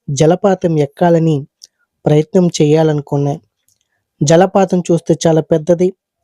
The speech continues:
మీరు చూస్తే చాలా చిన్న కప్పలు, మీరు ఎలా ఎక్కగలరని మిగతా జంతువులు హేళన చేస్తూ, నవ్వుతూ ఉన్నాయి. కానీ ఆ రెండు కప్పలు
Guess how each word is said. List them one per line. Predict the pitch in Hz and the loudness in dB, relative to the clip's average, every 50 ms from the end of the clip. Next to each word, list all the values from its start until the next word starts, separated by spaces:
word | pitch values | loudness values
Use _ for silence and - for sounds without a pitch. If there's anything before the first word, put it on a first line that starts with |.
| _ _ _ _ _ _ _ _ _ _ _ 160 | _ _ _ _ _ _ _ _ _ _ _ 0
మీరు | 160 170 175 170 | 2 2 2 0
చూస్తే | - - 196 202 190 - - 214 180 156 147 160 - _ _ - 165 | 0 0 0 0 0 0 0 0 0 0 -2 -6 -14 _ _ -2 0
చాలా | 156 151 147 | 0 0 -2
చిన్న | - - 175 170 180 | -2 -2 0 0 0
కప్పలు, | 185 - 202 175 - - 175 170 170 170 - _ _ _ _ _ _ _ _ _ _ _ - | 0 0 -2 -4 -2 -2 0 0 0 -2 -4 _ _ _ _ _ _ _ _ _ _ _ -2
మీరు | 151 151 151 151 | 0 2 2 2
ఎలా | 151 156 175 196 208 | 2 2 2 2 2
ఎక్కగలరని | 180 175 - 175 160 170 170 170 165 160 160 160 160 156 143 139 - _ _ _ _ _ _ - | 0 -2 -4 -4 -2 0 0 2 2 2 0 0 0 -2 -2 -6 -10 _ _ _ _ _ _ -2
మిగతా | 151 156 170 170 202 196 | 0 2 2 2 2 0
జంతువులు | 180 160 170 160 156 147 160 156 156 160 160 156 156 - _ _ _ _ _ _ _ _ _ - | 0 2 0 0 0 0 0 0 2 2 0 0 -2 -6 _ _ _ _ _ _ _ _ _ 0
హేళన | 151 156 165 180 185 170 - - | 2 2 2 2 2 0 0 -2
చేస్తూ, | 160 151 - - - 165 151 143 135 135 - _ _ _ _ _ _ _ _ _ _ 147 | -2 -2 -4 -2 0 0 0 0 -2 -4 -10 _ _ _ _ _ _ _ _ _ _ 0
నవ్వుతూ | 147 147 147 143 147 160 170 170 - 180 156 139 131 135 - _ _ _ _ _ _ _ _ _ _ _ _ | 2 2 4 4 2 2 0 0 0 0 0 0 -2 -6 -12 _ _ _ _ _ _ _ _ _ _ _ _
ఉన్నాయి. | 165 156 151 151 151 151 147 139 139 - _ _ _ _ _ _ _ _ _ _ - _ _ _ _ _ _ - | -2 0 2 2 2 2 0 -2 -4 -8 _ _ _ _ _ _ _ _ _ _ -20 _ _ _ _ _ _ -2
కానీ | - 165 170 185 196 | 0 2 2 2 2
ఆ | 190 170 | 2 2
రెండు | 151 151 156 165 170 | 2 0 0 -2 -2
కప్పలు | - 175 165 - - 175 175 170 151 143 160 | -2 -4 -2 -2 0 2 2 2 2 -2 -6